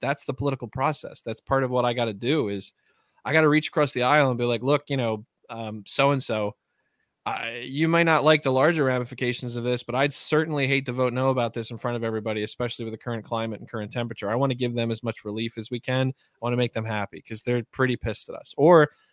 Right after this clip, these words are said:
in the opposite, you know, if you really think that there's an ordinance that you think could benefit the town, sell it.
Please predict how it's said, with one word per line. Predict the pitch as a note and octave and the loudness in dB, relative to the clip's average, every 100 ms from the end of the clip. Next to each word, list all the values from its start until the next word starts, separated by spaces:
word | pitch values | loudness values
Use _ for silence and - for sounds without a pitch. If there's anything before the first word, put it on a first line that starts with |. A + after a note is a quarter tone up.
| _ C#3+ | _ 0
in | C#3 | 6
the | C#3+ | 8
opposite, | G3 - A2 F#2 | 6 4 -4 -2
you | C3 | 0
know, | A#2+ A#2+ | 0 2
if | A#2+ C3 | 0 2
you | C#3 | 4
really | C#3+ D3+ | 4 4
think | - D#3 - | 2 -2 0
that | B2 | -2
there's | C3 B2 | 0 0
an | B2+ | 2
ordinance | C#3+ D#3 B2 - | 2 2 -2 -4
that | A#2+ | -4
you | B2+ | -4
think | - C#3 C3 | 0 -2 -2
could | B2 | -2
benefit | A#2+ B2+ B2+ - | 0 0 -2 -10
the | |
town, | - A#2 A#2+ E3+ - _ _ | -12 -6 -2 -2 -4 _ _
sell | - - E3 | -12 0 2
it. | C3 | 2